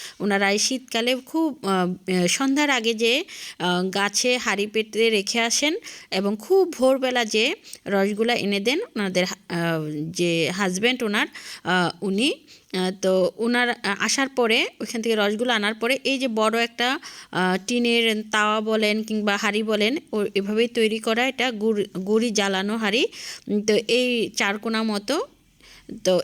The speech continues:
এর মধ্যে রসগুলা দিয়ে জ্বালিয়ে নেন।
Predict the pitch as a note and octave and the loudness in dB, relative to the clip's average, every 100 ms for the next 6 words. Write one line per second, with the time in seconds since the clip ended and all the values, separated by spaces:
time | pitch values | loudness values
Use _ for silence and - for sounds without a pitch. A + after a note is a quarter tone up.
0 | - A#3 B3+ B3 A3+ C4 G4+ C5+ - G#3 | 0 0 0 -2 -2 0 -2 -2 -4 0
1 | G#3+ G#3+ A#3 B3 G#3+ C4+ A4 - _ _ | 0 2 0 0 0 0 -2 -6 _ _
2 | - - D#3 _ _ _ F#3 G3+ G3 F3+ | -20 -16 -16 _ _ _ -2 0 2 4
3 | E3+ D#3 D3 | 2 0 -6